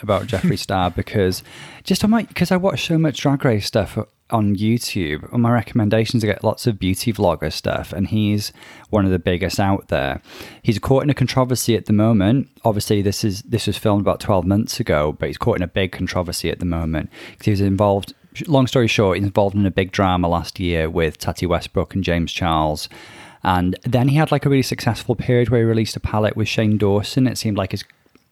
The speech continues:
Speaker 1: image is rehabilitated a bit, but now everybody's, like, coming for him and saying he's, like, the arch manipulator of YouTube. So I think it'll be really interesting to see how India goes, because he's got lots of sound bites, Jeffree Star,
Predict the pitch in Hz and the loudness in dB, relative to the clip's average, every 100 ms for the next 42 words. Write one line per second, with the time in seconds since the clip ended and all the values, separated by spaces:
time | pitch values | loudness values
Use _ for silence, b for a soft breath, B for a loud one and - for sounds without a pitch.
0 | - 117 107 104 104 104 98 98 98 104 | -4 0 2 2 2 0 2 0 2 0
1 | 101 117 113 101 90 95 90 85 - 95 | -2 0 0 0 -2 0 0 0 0 -2
2 | 92 90 85 85 - - 87 87 - 92 | 0 0 0 -2 -2 -2 0 0 2 2
3 | 92 92 87 82 85 82 - 80 B B | 2 0 0 -2 -2 -2 -2 -4 B B
4 | - - - 90 90 - 90 85 - - | -8 -4 -2 -2 -2 -2 0 0 -2 -2
5 | 92 80 78 - 85 90 90 87 90 - | 0 0 -2 -4 -2 -2 -2 -2 -2 -2
6 | 85 76 B B B - - 135 92 80 | -4 -6 B B B -10 0 2 2 -2
7 | 80 - 110 123 107 117 131 127 123 117 | -8 -10 -2 0 2 2 4 2 2 0
8 | 117 104 113 107 107 - 98 92 90 98 | 0 0 0 0 0 0 0 0 0 0
9 | 90 82 - - - 120 98 69 - - | 0 -2 -4 -8 -4 0 0 0 -4 -10
10 | B B 123 - 135 139 - - - 113 | B B -2 0 2 0 -2 -6 -2 0
11 | 110 110 - 82 76 - - 82 - - | 2 2 2 0 -2 -4 -4 -2 -6 -6
12 | - 85 76 71 | -2 -2 0 -2